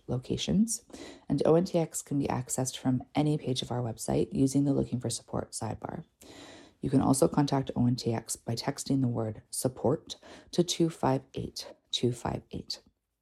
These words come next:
If you have any feedback at all about our podcast, whether that be this week's episode, a past episode, if you would like to refresh, request future content, please do use the link in our show notes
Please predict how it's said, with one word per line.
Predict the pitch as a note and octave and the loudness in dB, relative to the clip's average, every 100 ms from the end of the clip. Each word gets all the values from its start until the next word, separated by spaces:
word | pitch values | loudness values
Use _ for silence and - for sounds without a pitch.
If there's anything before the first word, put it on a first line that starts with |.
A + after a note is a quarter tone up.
| _ _ _ _ - - - - | _ _ _ _ -20 -18 -18 -10
If | F3+ | 4
you | F#3 | 6
have | F3 - _ - | 6 0 _ 2
any | F3+ G3+ | 6 6
feedback | - D3 D3+ - | 4 2 2 4
at | C3 | 2
all | B2+ - | 4 2
about | - B2 | 0 0
our | - | 0
podcast, | - B2 - F3+ - - | -2 -6 -2 -2 -2 -2
whether | B2+ B2+ | -2 -2
that | A#2+ A#2+ - | -2 -4 -4
be | B2 B2 - - | -6 -4 -6 0
this | D#3+ - | 0 2
week's | D3 - - | -4 -6 -10
episode, | - - C#3 C#3 | -8 -2 0 0
a | - | -2
past | - C#3 - - | -4 -4 -2 -4
episode, | - C#3+ C3 B2 B2+ | -2 -2 0 0 0
if | - | -2
you | C3 | -2
would | |
like | B2+ - | -2 -4
to | - | -4
refresh, | B2 - B2+ - - | -4 -4 -6 -6 -4
request | C#3+ C3+ - C3 - - | 2 2 2 -2 -2 -2
future | B2 A#2+ A#2+ | -2 0 -4
content, | - D#3 - D#3+ - - - - - _ | -2 0 0 -2 -4 -12 -18 -18 -20 _
please | - F#3 | 6 6
do | - E3 | 6 2
use | D3+ D3 | 4 2
the | D3 | 2
link | C3+ C3 B2+ | 4 4 4
in | |
our | C3 | 0
show | C3 - | 0 -2
notes | A2 B2+ - | -4 -4 -8